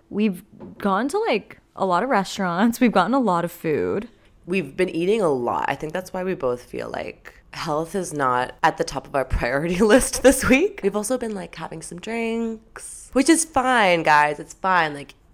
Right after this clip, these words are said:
Speaker 1: Indulge.
Speaker 2: Indulge, but, you know, there has to be a balance.
Speaker 1: Exactly.
Speaker 2: We did do a yoga class one day.
Speaker 1: Yeah, it was a good one. It was a, a flow. What, what kind? Yeah, it was a flow yoga class.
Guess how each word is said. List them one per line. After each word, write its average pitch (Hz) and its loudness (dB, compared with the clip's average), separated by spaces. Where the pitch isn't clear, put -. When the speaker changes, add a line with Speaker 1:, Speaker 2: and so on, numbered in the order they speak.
Speaker 1:
Indulge. 185 2
Speaker 2:
Indulge, 269 6
but, 208 2
you 226 0
know, 220 2
there 226 0
has 220 0
to - -18
be - -2
a - -2
balance. - -8
Speaker 1:
Exactly. - -8
Speaker 2:
We 214 2
did 214 0
do 254 0
a 254 2
yoga 143 2
class - -10
one - -12
day. - -12
Speaker 1:
Yeah, 381 0
it 240 2
was 247 -2
a 247 0
good 302 -4
one. 196 0
It 175 -6
was 202 -2
a, 196 2
a 214 -2
flow. 196 -2
What, 240 -6
what 233 -6
kind? 214 -8
Yeah, 147 -2
it - 0
was 190 -4
a 196 -6
flow - -10
yoga - -10
class. - -14